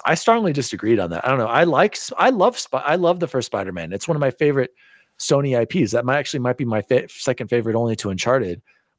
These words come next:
But I don't think what Spider-Man did was necessarily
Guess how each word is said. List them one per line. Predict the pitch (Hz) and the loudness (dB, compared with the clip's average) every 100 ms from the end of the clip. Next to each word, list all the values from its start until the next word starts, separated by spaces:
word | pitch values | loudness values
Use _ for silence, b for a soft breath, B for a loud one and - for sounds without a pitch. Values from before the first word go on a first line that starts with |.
| _ | _
But | 131 | 0
I | 135 | 2
don't | 175 180 | 2 0
think | 165 143 - | -2 -4 -4
what | 104 107 | -10 -4
Spider-Man | - - 131 127 113 104 92 | -4 0 0 0 -4 -6 -6
did | 113 104 | -4 -2
was | 95 92 - - _ _ _ _ _ _ - | -4 -6 -6 -8 _ _ _ _ _ _ -14
necessarily | 98 104 117 113 101 87 | -10 -6 -4 -2 -2 -4